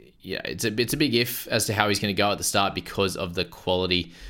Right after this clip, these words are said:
of outfits that, that they're gonna come up against and, and how the Roosters start. That's,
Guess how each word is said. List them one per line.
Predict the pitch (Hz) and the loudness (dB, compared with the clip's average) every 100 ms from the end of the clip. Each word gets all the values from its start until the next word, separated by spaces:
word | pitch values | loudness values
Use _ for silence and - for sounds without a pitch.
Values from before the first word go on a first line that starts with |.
| - - | -8 -2
of | 95 | 2
outfits | 92 - - 90 - | 2 0 -4 -4 -2
that, | 90 90 85 98 | 0 0 0 -2
that | 87 | 0
they're | 90 | 0
gonna | 85 | 0
come | 82 - 82 | -4 -4 -4
up | - | -4
against | 82 73 - - | -6 -6 -6 -6
and, | 87 - | -6 -4
and | 98 | 0
how | 107 98 | 2 2
the | 87 | 0
Roosters | 90 95 - 85 | 0 0 0 -2
start. | - 92 78 - | -2 0 0 -2
That's, | 78 - | -6 -6